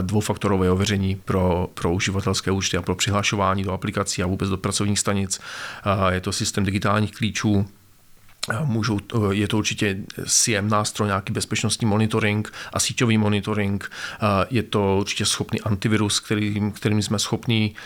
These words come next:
eh, řešit hrozby na koncových stanicích,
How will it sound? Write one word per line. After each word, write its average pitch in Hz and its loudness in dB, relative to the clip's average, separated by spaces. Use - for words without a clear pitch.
eh, 95 0
řešit 107 0
hrozby 107 2
na 110 0
koncových 107 -2
stanicích, 117 0